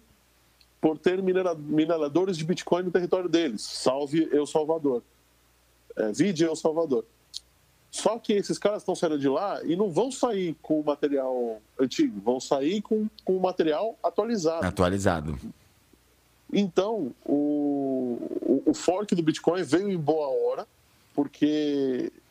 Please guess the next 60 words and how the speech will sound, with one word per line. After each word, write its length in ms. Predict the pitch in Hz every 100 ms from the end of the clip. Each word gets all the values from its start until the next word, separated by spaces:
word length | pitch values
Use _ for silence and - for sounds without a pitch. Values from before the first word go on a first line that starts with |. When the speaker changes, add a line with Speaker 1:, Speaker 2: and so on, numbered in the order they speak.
| _ _ -
Speaker 1:
senão 440 | - - 170 202
o 40 | 214
negócio 420 | 190 175 190 -
ia 40 |
ficar 220 | 180 - 190
impossível 600 | 208 190 175 - 214 190
daqui 200 | 160 151
a 60 |
pouco 380 | 139 349 370 - - _ _ -
e 80 |
o 80 | 185
custo 420 | - - 220 -
de, 280 | 160 147 160
de 120 | 135 147
mineração 400 | 156 151 139 151
do 40 |
Bitcoin 560 | 143 139 - 160 185 190
ia 220 | 214 185
explodir 640 | 190 185 - 165 135 180 208 - - -
Speaker 2:
É. 280 | - 170 92
Speaker 1:
pra 180 | - 233
muito 460 | 175 233 269 -
além 300 | 160 139 165
dos 140 | 151 -
Speaker 2:
O 40 |
pessoal 420 | 151 160 156 180
já 120 | 190
Speaker 1:
trinta 40 | 185
mil 60 |
Speaker 2:
tinha 180 | 185 185
Speaker 1:
dólares. 140 | 175 127
Speaker 2:
migrado 340 | 117 156 135
do 80 | 117
Bitcoin 460 | 113 113 - 139
pro 180 | 156 180
Ethereum, 720 | 170 - 107 135 147 107 92
pro 140 | 87 117
Ethereum 340 | 113 123 113
Classic, 600 | 90 101 113 135 - -
né? 260 | 95 113 104
Quase 260 | - 139
ninguém 320 | 156 143 131 156
mais 300 | 131 120 117
hoje 200 | 110 104
no 100 | 101
mundo 260 | 101 143
tava 160 | 139 127
minerando 320 | 123 120 127
Bitcoin, 440 | 131 117 - 131 151
pela, 520 | 104 98 92 95 92
tava 200 | 120 113
tão 260 | - 147 180
difícil 480 | 180 - 147 175
que 80 | -
ninguém 240 | 135 127 147
queria 280 | 165 165 180
entrar 180 | 175
na 120 | 185 185
fila, 340 | 147 165 120
né? 160 | 101